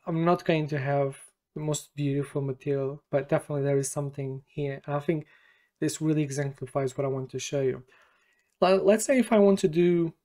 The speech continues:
an offset, or if I want to do some tiling, or if I even, if I want to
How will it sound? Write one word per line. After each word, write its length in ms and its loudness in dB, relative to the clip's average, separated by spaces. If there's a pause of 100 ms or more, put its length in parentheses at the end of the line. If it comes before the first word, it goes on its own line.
(120)
an 100 0
offset, 680 -4
or 300 2
if 120 -4
I 60 2
want 220 0
to 100 -8
do 240 -2
some 240 -6
tiling, 680 -4
or 280 -4
if 160 -4
I 80 4
even, 400 6 (100)
if 160 -4
I 80 4
want 260 0
to 240 -6